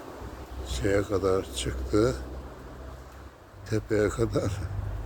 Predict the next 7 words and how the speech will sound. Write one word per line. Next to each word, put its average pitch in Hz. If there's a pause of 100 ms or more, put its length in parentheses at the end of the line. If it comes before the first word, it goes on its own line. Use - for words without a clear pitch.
(2750)
Bugün 85 (800)
rüzgar 92
var. 104 (1500)
Her 104
tarafı 104
birbirine 92
karıştırıyor. 87